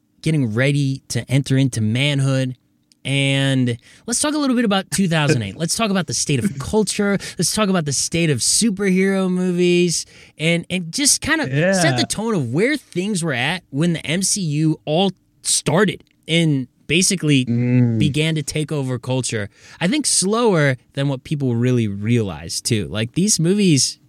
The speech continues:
Speaker 1: as we'll see,
Speaker 2: Mm-hmm.
Speaker 1: didn't really take off until the end of Phase One, and that's when it was like, "Oh, yeah, this stuff is here to stay."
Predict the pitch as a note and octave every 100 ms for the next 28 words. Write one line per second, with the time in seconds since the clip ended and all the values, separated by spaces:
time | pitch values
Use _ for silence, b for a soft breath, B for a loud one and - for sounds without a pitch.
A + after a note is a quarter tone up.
0 | - C3+ B2+ B2 - F#3 E3+ C3 A2+ -
1 | _ - B2+ B2 G#2+ A2 G#2+ C#3+ C4 C4
2 | C#3 D3+ G#3+ A#3 G3+ F#3 E3+ E3 E3+ D#3+
3 | C#3+ B2+ C#3+ C#3+ C3+ - B2+ D#3 E3 D3
4 | - C3+ C3+ A2 A2+ A#2 C#3+ E3 E3+ _
5 | _ - A#2 C3+ D3 D3+ C3+ G#2+ G#2+ G#2
6 | G#2+ F#2 A1+ - - - G2+ - - D#2+
7 | - - -